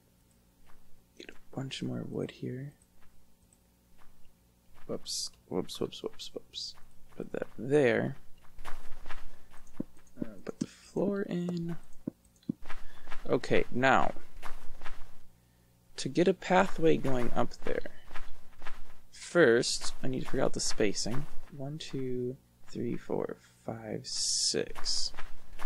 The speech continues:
So the, whoops. One, two, three, four, five, six.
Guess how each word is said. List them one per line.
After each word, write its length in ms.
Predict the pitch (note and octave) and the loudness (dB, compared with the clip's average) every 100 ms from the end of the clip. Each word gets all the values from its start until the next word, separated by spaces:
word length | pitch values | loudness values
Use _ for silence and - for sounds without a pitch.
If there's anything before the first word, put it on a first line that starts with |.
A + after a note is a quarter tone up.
| - - - - | 4 4 2 -4
So 220 | - F#2+ | -10 -8
the, 200 | F#2+ F#2+ - - - | -6 -6 2 2 4
whoops. 420 | - - - - - - - - - - - - - - - - - _ _ _ _ - - _ | 4 2 -2 -10 -10 -12 -14 -14 -14 -14 -6 2 4 4 2 -2 -8 _ _ _ _ -16 -16 _
One, 380 | - A#2+ C3 D3 | -6 2 4 4
two, 500 | - B2+ G#2+ G#2+ C#3 - - | 2 2 2 2 4 2 0
three, 320 | - A2 G2+ A#2+ | -4 0 2 2
four, 600 | - G#2+ G2 F#2 G2+ C3 - - | 0 0 -4 -6 -8 -10 -12 -10
five, 520 | - G2 G2+ G2 G2 - - - | -6 2 2 4 0 -2 -8 -10
six. 840 | - - - G#2+ F#2 - - - | -8 -6 -2 -2 2 4 4 0